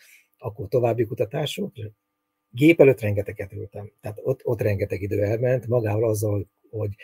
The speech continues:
keresek egy, egy háttéranyagot, egy, egy val-, valamilyen kisebb témában, és amíg keresem, akkor még másik nyolcvan jön mellé. Tehát valami irgalmatlan mennyiségű anyagot, ö, lehet így felfedezni az interneten keresztül,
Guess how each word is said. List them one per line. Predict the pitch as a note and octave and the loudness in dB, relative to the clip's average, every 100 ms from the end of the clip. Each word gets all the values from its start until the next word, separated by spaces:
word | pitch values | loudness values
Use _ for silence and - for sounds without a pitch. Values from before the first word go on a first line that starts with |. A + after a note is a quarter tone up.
| - | -8
keresek | A#2+ A2+ - G#2 | -2 0 -2 -4
egy, | G#2 G#2 - | -6 -8 -14
egy | G#2 | -16
háttéranyagot, | - G#2+ - - F#3+ F#3+ - | -12 -8 -4 -2 0 -2 -4
egy, | - - | -6 -6
egy | A#2 A2 | -6 4
val-, | D3 | 6
valamilyen | C3+ C3+ A#2 G#2+ G#2 _ _ | 8 6 6 -2 -6 _ _
kisebb | - A2+ G#2 G2+ | -10 -8 -6 -8
témában, | - A2 C3 D#3+ G3 G3 - - - _ _ | -8 -6 -4 -2 -2 -2 -8 -20 -20 _ _
és | - - | -10 -6
amíg | - F#3 G2+ | -2 0 0
keresem, | - F#3 E3 - F#3+ | 0 0 0 -2 -4
akkor | G3 C#3 D3 | -6 -2 2
még | D3 C#3+ | 2 2
másik | D#3 D#3+ - - | -2 -4 -4 -4
nyolcvan | E3+ D#3 A2 - B2 | 0 2 2 2 0
jön | C3 C#3 | 2 2
mellé. | C#3+ A#2 G2 F#2 F2 _ _ _ _ _ | 2 2 0 -4 -8 _ _ _ _ _
Tehát | C3 - | -12 -6
valami | C#3 C#3+ | -2 -2
irgalmatlan | E3+ E3 B2 A#2 G2+ G2+ G#2+ | -2 -2 0 2 2 -2 -4
mennyiségű | G2+ G2 G2+ A2 G#2+ G#2+ | -4 -6 -6 -6 -4 -2
anyagot, | G#2 G#2 G#2+ G#2+ | -2 -2 -2 -4
ö, | A#2+ - G#2 G2+ | -8 -4 -2 0
lehet | G#2 G2+ G#2+ | 0 -4 -6
így | G#2 | -6
felfedezni | - A2 A2 G#2 G2+ G2+ | -2 -2 -2 -4 -2 -4
az | G2+ | -4
interneten | G#2 A2 G#2 G2+ | -4 -4 -4 -6
keresztül, | G2+ A#2 A#2+ - D#3 D#3 | -6 -4 -4 0 0 0